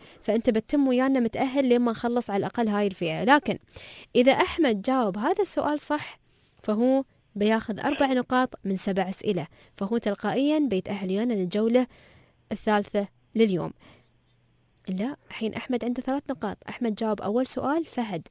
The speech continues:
ثاني سؤال، أحمد ثالث ورابع سؤال. والحين ننتقل للسؤال الخامس. سؤالنا بعد يا شباب صح أو خطأ. خلوني أرد أعيد الكلمات الثلاثة عشان تعرفون خلاص السؤال. تعادل مساحة إمارة راس الخيمة تقريبًا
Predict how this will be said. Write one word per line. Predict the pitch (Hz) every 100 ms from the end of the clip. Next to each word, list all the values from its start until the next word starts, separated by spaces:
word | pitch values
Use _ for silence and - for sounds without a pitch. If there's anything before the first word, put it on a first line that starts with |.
| _
ثاني | 190 214 247
سؤال، | - 247 285 320 - _ -
أحمد | - 208 165 -
ثالث | 247 269 339 -
ورابع | 269 240 175 156
سؤال. | - 90 - _ _ _ _ _ _ _ _
والحين | 233 220 254
ننتقل | 233 247 - 285
للسؤال | 277 - 214 214
الخامس. | 262 - 165 147 160 - - - - -
سؤالنا | - 269 339 339
بعد | 285 311 294
يا |
شباب | 277 269 277 302 -
صح | - 262 -
أو |
خطأ. | 220 240 - 392 -
خلوني | 240 226 202 196
أرد | 202 185
أعيد | 180 180
الكلمات | 185 185 196 277 302
الثلاثة | - 311 339 339
عشان | - 262
تعرفون | 226 220 311 285
خلاص | 190 170
السؤال. | - - - - _ _ - - - - - - 233
تعادل | 233 294 381 294 302 339 -
مساحة | 196 - 247 - -
إمارة | 208 208 208 202
راس | 196 190
الخيمة | 190 - 247 262 294 - _ - _
تقريبًا | 240 - 302 311 294